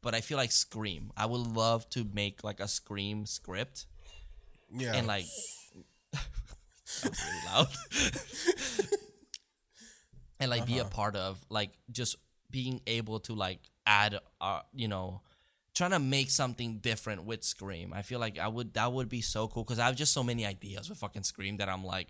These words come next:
Speaker 1: I would
Speaker 2: I
Speaker 1: love to
Speaker 2: know.
Speaker 1: make a script with it.
Speaker 2: I was think-, I was thinking of, like, stuff for Scream, but I'm gonna save it 'cause I, I, next week I am gonna be in a live stream, um, with We Love Horror about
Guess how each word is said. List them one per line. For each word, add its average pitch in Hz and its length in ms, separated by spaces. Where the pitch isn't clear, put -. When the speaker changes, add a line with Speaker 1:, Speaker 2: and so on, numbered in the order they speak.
Speaker 1:
I 104 80
would 107 160
Speaker 2:
I 120 100
Speaker 1:
love 104 280
to 110 60
Speaker 2:
know. 104 40
Speaker 1:
make 104 160
a 101 60
script - 460
with 80 160
it. 73 180
Speaker 2:
I 135 140
was 175 220
think-, 135 280
I 139 60
was 151 160
thinking 127 380
of, 123 160
like, 110 260
stuff - 500
for 113 120
Scream, 113 260
but 117 100
I'm 123 120
gonna 151 160
save 120 260
it 113 80
'cause 113 140
I, 113 260
I, 110 120
next 110 260
week 107 140
I 101 100
am 101 160
gonna 101 180
be 101 160
in 98 80
a 90 160
live 92 240
stream, 95 460
um, 98 320
with 95 260
We 104 120
Love 92 180
Horror 90 480
about 95 320